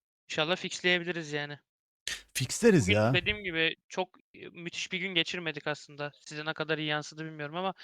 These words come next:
Speaker 1: win harici, e, yaşamak, takım uyumu anlamında sorunumuz yoktu ama çok daha fazla puan çekerdik. Yani rakiplerimize win verdik biraz.
Speaker 2: Aynı, aynısı ilk gün için de geçer. Bence ilk gün daha fazlaydı o puan.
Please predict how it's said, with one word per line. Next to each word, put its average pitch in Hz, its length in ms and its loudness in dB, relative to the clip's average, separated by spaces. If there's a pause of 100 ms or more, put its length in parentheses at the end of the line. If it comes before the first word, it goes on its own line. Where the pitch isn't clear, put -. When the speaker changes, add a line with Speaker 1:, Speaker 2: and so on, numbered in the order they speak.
(320)
Speaker 1:
win 160 240 0
harici, 151 580 2 (760)
e, - 80 -10
yaşamak, 160 640 0
takım 165 300 -6
uyumu 160 220 -4
anlamında 160 380 -4
sorunumuz 160 500 -8
yoktu 175 280 -4
ama 190 240 -4 (460)
çok - 220 -10
daha 156 80 2
fazla 151 280 -4
puan 156 220 -4
çekerdik. 147 500 -6 (480)
Yani 147 140 -8
rakiplerimize 147 580 -2
win 151 220 -10
verdik 139 360 -8
biraz. 147 340 -8
Speaker 2:
Aynı, 156 340 6
aynısı 165 360 2
ilk - 120 -6
gün 180 80 -4
için 180 180 -6
de 185 60 -2
geçer. 113 260 -6
Bence 123 220 -6
ilk 147 100 -12
gün 151 120 -10
daha 151 160 4
fazlaydı 107 420 -4
o 101 100 -8
puan. 101 280 -6